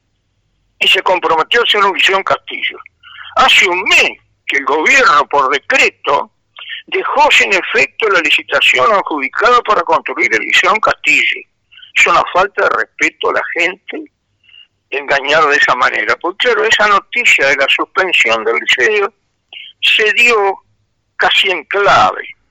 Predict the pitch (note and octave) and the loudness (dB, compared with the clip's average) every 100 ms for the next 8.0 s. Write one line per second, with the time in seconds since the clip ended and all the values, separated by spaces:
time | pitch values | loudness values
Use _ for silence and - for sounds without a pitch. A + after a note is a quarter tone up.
0 | _ _ _ - - - - F#3+ F3+ G3+ | _ _ _ -20 -20 -16 -4 -2 0 -2
1 | - F#3 F3 F3+ - C4+ A3+ F3+ - G3+ | -2 -4 -4 -2 0 2 2 2 2 2
2 | A#3 A#3 A#3 - - _ _ _ - _ | 2 2 0 -2 -12 _ _ _ -20 _
3 | - D3+ C#3 - - D#4 B3+ _ _ A3+ | -4 -4 -4 -10 -4 -2 -2 _ _ -2
4 | A#3 G#3 _ - G#3+ - _ - E4+ - | 0 -2 _ -4 -2 -4 _ 0 0 0
5 | - - - - _ _ _ _ - - | -8 -8 -14 -20 _ _ _ _ -8 -8
6 | F4 - - D#3+ A#2+ A#2 A#2 - C3+ B2 | -6 -4 0 2 2 0 -6 -4 -2 -2
7 | - C#3+ - C3+ - - C3 A2+ - | -4 -8 -4 -6 -6 -2 0 0 -4